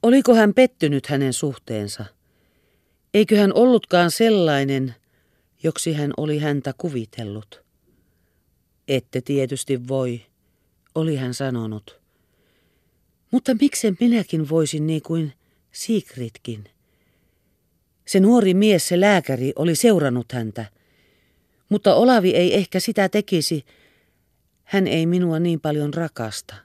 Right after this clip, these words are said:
Mutta ainoastaan siinä tapauksessa voisi se olla mahdollista. Hän ei tahdo, että minä rikkoisin, ja kuitenkin hän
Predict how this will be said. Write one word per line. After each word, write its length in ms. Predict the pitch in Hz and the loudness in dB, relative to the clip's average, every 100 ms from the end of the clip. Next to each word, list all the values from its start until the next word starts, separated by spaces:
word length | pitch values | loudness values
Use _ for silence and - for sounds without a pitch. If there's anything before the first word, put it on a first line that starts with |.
| _ _ _ _ _ _ - | _ _ _ _ _ _ -6
Mutta 240 | 214 240 | 0 2
ainoastaan 680 | 196 285 269 214 - 185 185 | 4 4 4 2 0 -2 -2
siinä 320 | - 247 208 | 0 0 0
tapauksessa 640 | 175 175 170 160 160 170 165 | 0 -2 0 -2 -4 -4 0
voisi 280 | 226 170 | 2 2
se 140 | - - | -4 -2
olla 220 | 156 156 | -2 0
mahdollista. 760 | 180 208 156 131 131 - 131 127 _ _ _ _ _ _ _ _ | 0 0 -2 -2 -4 -8 -10 -12 _ _ _ _ _ _ _ _
Hän 200 | - 240 | 2 4
ei 160 | 240 220 | 6 4
tahdo, 380 | 262 277 247 220 | 4 4 4 2
että 240 | 180 - 180 | 0 0 0
minä 220 | 196 180 | 2 2
rikkoisin, 680 | 220 - - 175 156 165 170 | 0 -2 0 2 2 0 0
ja 100 | 175 | 0
kuitenkin 560 | 262 285 240 165 175 | 4 4 4 2 0
hän 140 | 170 | -2